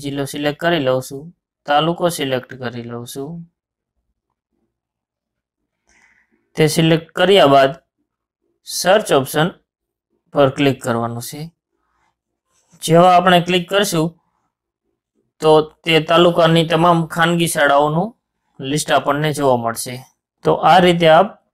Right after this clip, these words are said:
શાળાઓનું લિસ્ટ પણ જોઈ શકો છો. ત્યારબાદ આગળ જોઈએ તો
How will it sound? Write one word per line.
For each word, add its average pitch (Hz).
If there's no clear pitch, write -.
શાળાઓનું 156
લિસ્ટ 143
પણ 151
જોઈ 127
શકો 123
છો. 147
ત્યારબાદ 135
આગળ 170
જોઈએ 131
તો 170